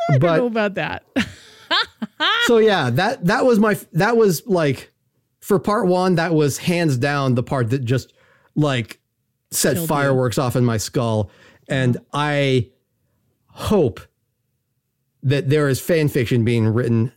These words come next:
Speaker 2: right now about, like, the fucking Avari civilization that rose up in the absence of the Valar.
Speaker 1: <gasps>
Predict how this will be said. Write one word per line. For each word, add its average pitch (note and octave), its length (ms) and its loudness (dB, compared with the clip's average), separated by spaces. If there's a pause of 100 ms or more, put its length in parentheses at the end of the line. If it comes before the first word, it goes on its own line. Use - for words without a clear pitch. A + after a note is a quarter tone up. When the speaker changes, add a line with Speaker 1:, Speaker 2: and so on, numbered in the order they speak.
(100)
Speaker 2:
right C#3 520 2
now A#2 520 0 (460)
about, B2+ 380 -2
like, B2 320 -2
the C3+ 200 0
fucking C3 640 2
Avari C3 720 0
civilization A#2+ 1000 0 (800)
that C#3+ 320 -2
rose B2 380 0
up A#2 260 -2 (240)
in C#3+ 100 2
the C3 140 2
absence B2 380 -2
of A#2 80 0
the G#2+ 80 -2
Valar. G2+ 540 -2 (280)
Speaker 1:
<gasps> B3+ 720 -8